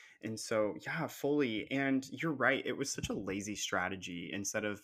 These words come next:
uh, you know, capitalizing on something that could be unique, they just tried to make carbon copies whenever you had someone like Jessica, who,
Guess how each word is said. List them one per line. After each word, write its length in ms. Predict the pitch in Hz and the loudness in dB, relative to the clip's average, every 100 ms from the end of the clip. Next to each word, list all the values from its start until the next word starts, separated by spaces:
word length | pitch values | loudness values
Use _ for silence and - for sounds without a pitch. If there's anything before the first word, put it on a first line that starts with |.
| - | -10
uh, 60 | 85 | -10
you 160 | 78 104 | -6 -6
know, 80 | 98 | -6
capitalizing 640 | - 98 98 98 95 95 | -2 -2 0 -2 -2 -4
on 100 | 98 | -6
something 300 | 98 95 98 | -8 -8 -8
that 120 | 92 | -8
could 120 | 92 95 | -10 -10
be 80 | |
unique, 540 | 95 95 95 101 120 - - - - | -8 -8 -6 -6 -6 -10 -18 -20 -6
they 80 | 107 | -4
just 340 | 101 101 - - | -2 -4 -8 -4
tried 200 | 107 92 | -2 -2
to 40 | |
make 200 | 98 95 | -4 -4
carbon 340 | - 95 98 | -2 -2 -4
copies 600 | 95 92 92 113 127 - - | -2 -2 0 -2 -4 -6 -6
whenever 500 | 104 101 98 98 95 | -4 -4 -2 -4 -4
you 160 | 101 98 | -10 -8
had 320 | - 95 95 - | -4 -2 -4 -10
someone 560 | - 107 104 101 98 98 | -8 -4 -2 -2 -4 -6
like 180 | 107 90 | -10 -4
Jessica, 560 | - 156 - 104 98 98 - - _ - | -2 0 0 0 0 -2 -10 -20 _ 0
who, 540 | 113 107 104 101 87 | 2 2 2 0 -2